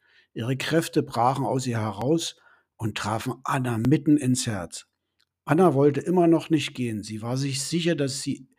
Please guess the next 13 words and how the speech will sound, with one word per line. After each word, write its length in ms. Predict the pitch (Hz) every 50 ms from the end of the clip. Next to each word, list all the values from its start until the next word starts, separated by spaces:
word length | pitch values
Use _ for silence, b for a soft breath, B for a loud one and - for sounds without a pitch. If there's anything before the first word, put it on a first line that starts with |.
| _ _ _
ihrer 280 | - 127 113 110 107
Schwester 440 | - - 95 120 131 131 - - 139
helfen 380 | 117 107 104 107 101 - 101 95
könnte. 440 | - - 92 85 82 - - - _ b b b b b b b b b b
Aber 320 | - 95 - 92 - -
Elsa 300 | 113 139 151 147 160 156
bestand 500 | 135 131 117 - - 120 113 127 139 135
darauf 440 | 127 120 104 117 117 120 120 - - b b b b b b
und 220 | - - 101 -
schuf 260 | - - 143 131 131 -
einen 300 | - 104 104 107 101 101
riesigen 680 | 98 98 117 139 151 160 160 143 131 143 131 135 135
Schneemann, 560 | 123 - - - 120 110 98 90 80 80 -